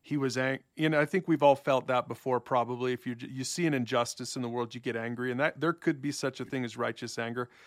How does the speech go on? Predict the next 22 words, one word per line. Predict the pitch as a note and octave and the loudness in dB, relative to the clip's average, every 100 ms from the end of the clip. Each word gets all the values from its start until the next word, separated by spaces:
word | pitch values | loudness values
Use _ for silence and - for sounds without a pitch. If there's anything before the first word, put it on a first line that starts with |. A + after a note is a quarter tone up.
| - | -8
I | C3 | 0
don't | C#3+ C3 | 0 2
think | C#3+ | -2
we | C3 | 0
probably | C3 B2+ A#2+ A#2 | 0 0 2 2
always | A2+ A2+ | 0 0
have | B2 A#2 | -4 -6
it | A2 | -6
very | A#2 A#2 | -6 -4
often, | A2+ A#2 B2+ | -4 -6 -6
but | A2+ A2 | -6 -4
Jesus | B2+ C3+ A#2+ - | -4 -2 -4 -6
certainly | A#2+ A2+ A2+ | -6 -6 -8
did | A2 A2+ A#2 - _ _ - | -6 -6 -6 -10 _ _ -12
in | A#2+ | -6
this | B2+ B2+ | -4 -6
case. | - A2+ A2+ | -6 -8 -6
This | B2+ - | -8 -6
was | C3 G#2+ - | -8 -8 -12
truly | - D#3+ D3 B2+ | -6 -4 -2 -2
righteous | A#2 A#2+ A#2 A2+ - | 0 -2 -2 -8 -6
anger. | A#2+ B2 A2+ | -6 -4 -6